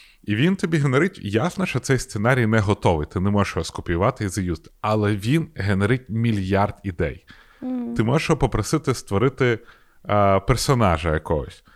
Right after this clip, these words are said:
Speaker 1: І от
Speaker 2: Ну,
Speaker 1: нещодавно
Speaker 2: по суті, він з блоком помагає.
Speaker 1: Він допомагає тобі креативити. Але
Speaker 2: Да.
Speaker 1: що мені ще сподобалось, те, що зараз відбувається, і те, що вообще мене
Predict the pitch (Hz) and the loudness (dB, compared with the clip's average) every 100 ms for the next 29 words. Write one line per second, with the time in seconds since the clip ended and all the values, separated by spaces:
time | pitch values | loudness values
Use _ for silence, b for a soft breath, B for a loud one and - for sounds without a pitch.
0 | B B B B 107 110 117 113 113 - | B B B B 0 4 4 2 0 0
1 | - 156 202 185 170 302 269 240 269 254 | 2 4 6 6 4 4 2 4 2 2
2 | 185 175 170 175 165 143 170 - _ - | -2 -4 -4 -4 -6 -8 -12 -20 _ -20
3 | B B B B B _ - 95 117 160 | B B B B B _ -14 -2 0 2
4 | 156 160 107 92 104 123 - 107 - 101 | 2 0 0 0 0 0 -2 -6 -2 -4
5 | - 101 73 - - 104 110 107 101 127 | 0 -2 -4 -8 -2 2 2 2 2 2
6 | 107 95 98 104 - - 107 95 - 82 | 2 0 2 0 -2 -2 0 0 -2 -2
7 | 76 156 156 - 95 - 90 95 90 85 | 0 2 2 0 -8 -6 -2 2 2 0
8 | 82 78 80 95 147 139 - 87 98 - | -6 -6 0 2 2 0 -2 -4 -4 -4
9 | 90 92 - - 101 85 78 | -4 -4 -2 0 0 0 -2